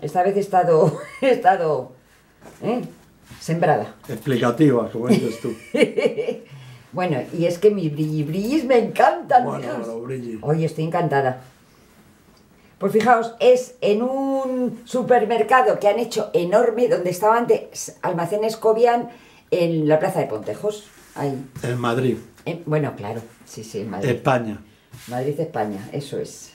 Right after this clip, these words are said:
Speaker 1: Madrid, España. Me ha costado un eurillo, más o menos. Un eurillo con veinte, no me acuerdo.
Speaker 2: Pues son caros,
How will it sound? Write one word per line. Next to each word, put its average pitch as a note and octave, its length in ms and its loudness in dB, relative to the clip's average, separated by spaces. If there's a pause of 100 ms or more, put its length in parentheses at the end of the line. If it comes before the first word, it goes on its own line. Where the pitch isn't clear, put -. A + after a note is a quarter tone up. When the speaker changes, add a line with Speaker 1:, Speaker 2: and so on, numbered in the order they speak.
Speaker 1:
Madrid, C#3 340 -2
España. G#2+ 420 -6 (1900)
Me F#3 100 2
ha G3+ 60 2
costado A#3 440 4
un G#3 100 2
eurillo, C3 400 -2
más B2 220 -6
o - 20 -6
menos. G2+ 380 -8
Un D#3 140 -4
eurillo C#3 420 -2
con A2+ 160 -4
veinte, G3 400 2
no F3+ 80 -4
me D#3 80 -2
acuerdo. B2 400 -8 (260)
Speaker 2:
Pues G#2 300 -10
son A2 160 -12
caros, B2 360 0